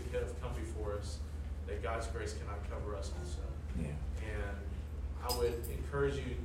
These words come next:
Speaker 1: today to make that decision to, to run to Him and not think that you have to continue to earn and wonder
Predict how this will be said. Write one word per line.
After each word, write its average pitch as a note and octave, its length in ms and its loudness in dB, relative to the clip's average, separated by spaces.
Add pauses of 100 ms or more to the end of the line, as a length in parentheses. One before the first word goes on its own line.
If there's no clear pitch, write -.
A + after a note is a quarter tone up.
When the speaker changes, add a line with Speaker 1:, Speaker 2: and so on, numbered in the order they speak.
(180)
Speaker 1:
today B2 640 2
to - 100 0
make G#2 220 -2
that F#2+ 160 0
decision - 380 -2 (100)
to, - 1000 -2
to A#2+ 80 0
run A#2+ 240 0
to - 120 0
Him - 260 0 (560)
and - 1120 -2
not A#2+ 260 0
think A#2+ 140 0 (100)
that A#2+ 100 -2
you A2+ 60 0
have A2+ 220 0
to - 60 0 (200)
continue - 400 -2
to G#2+ 100 -2 (120)
earn A#2 320 0
and - 360 -2
wonder B2+ 280 4